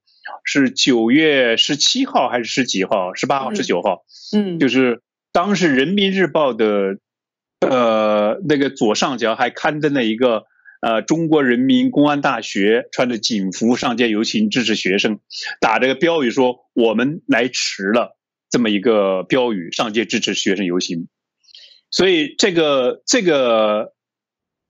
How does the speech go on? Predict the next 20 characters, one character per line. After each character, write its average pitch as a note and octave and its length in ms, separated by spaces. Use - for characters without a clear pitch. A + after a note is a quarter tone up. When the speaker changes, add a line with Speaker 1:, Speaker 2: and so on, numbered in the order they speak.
Speaker 1:
这 E4 240
个 C#3+ 340
举 B2 180
动 A#2+ 260
实 - 100
际 B2+ 80
上 B2 220
影 A#2 140
响 G#2+ 200
还 G2 140
是 G#2+ 100
有 F#2+ 140
大 A2 300
的， D#2 200
因 E3 160
为 F3 180
在 F#3 180
这 F3 140
之 D3+ 120
前， B2+ 520